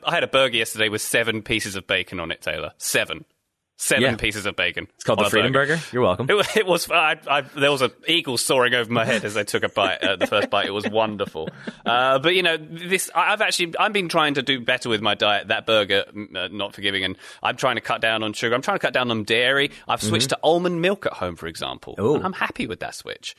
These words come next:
Speaker 1: Uh, so I'm trying to cut down carbs and sugar and unhealthy food and all that stuff. And Magic Spoon, that fits into my plan, Taylor.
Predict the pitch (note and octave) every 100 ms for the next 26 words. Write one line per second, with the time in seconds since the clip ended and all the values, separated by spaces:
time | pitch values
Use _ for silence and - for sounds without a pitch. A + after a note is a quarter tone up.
0 | - - - E2 F#2 C3 E3 D3 C3 A2+
1 | G#2+ G#2 A#2+ A2+ A2 F#2 A#2 A2 A2 G2+
2 | G#2+ A2 G2+ G2+ G#2+ G2+ G2+ G2+ F#2+ -
3 | G2 - - - - B2 A#2+ A2+ D#3 F3
4 | A#2+ - D#3 C3 - - A#3 G3 A3+ -
5 | A3+ G#3 G#3 G3 - G#3+ G#3 G3 E3+ E3+
6 | E3+